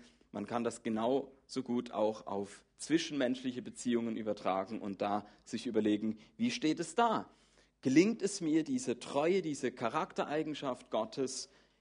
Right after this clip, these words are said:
überall sichtbar zu machen? Denn das ist ja unser großes Motto für dieses Jahr, Liebe überall sichtbar. Und wenn wir eben ins Alte Testament gehen und insbesondere ins Buch Deuteronomium, dort ist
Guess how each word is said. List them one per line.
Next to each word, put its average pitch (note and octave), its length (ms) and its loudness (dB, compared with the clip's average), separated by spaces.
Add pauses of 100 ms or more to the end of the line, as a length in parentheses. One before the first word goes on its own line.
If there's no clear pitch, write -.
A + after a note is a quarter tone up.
(240)
überall D3 540 2
sichtbar A#2 580 -2
zu G#2 140 -4
machen? G2 280 -4
Denn G#2 280 0
das D#3 240 4
ist D3+ 180 -2
ja C#3 80 4
unser A#2+ 360 4
großes D#3+ 560 6
Motto F#3+ 340 6
für E3 160 2
dieses C#3+ 340 -8
Jahr, A#2+ 220 0 (240)
Liebe F#3 600 4 (300)
überall C#3 640 2
sichtbar. G#2+ 580 0
Und G2+ 140 0
wenn A2 140 6
wir G#2+ 120 4
eben G2+ 160 0
ins F#2+ 200 -4
Alte G#3 360 6
Testament D3+ 640 0
gehen C#3 280 4
und A2+ 180 -2
insbesondere B2+ 600 0
ins A#2+ 140 -6
Buch B2+ 280 -2 (240)
Deuteronomium, C#3 1000 6 (760)
dort B2+ 420 8 (640)
ist - 460 0